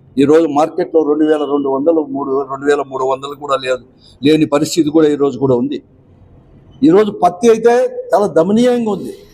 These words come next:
మొదట్లో జూన్లో వేసిన పత్తి అయితే దున్నేశారు, ఇరవై ఐదు వేలు, ముప్పై వేలు ఖర్చు పెట్టి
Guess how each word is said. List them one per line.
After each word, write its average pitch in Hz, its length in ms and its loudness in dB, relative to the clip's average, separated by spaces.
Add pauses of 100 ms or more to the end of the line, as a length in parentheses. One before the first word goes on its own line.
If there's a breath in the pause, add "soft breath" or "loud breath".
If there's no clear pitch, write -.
(640)
మొదట్లో 214 720 2 (560)
జూన్లో 214 400 2
వేసిన 214 340 0
పత్తి 202 280 0
అయితే 214 240 2
దున్నేశారు, 196 600 0 (680)
ఇరవై 165 300 4
ఐదు 160 200 0
వేలు, 208 220 0
ముప్పై 180 320 0
వేలు 208 160 0
ఖర్చు 180 300 -2
పెట్టి 185 240 0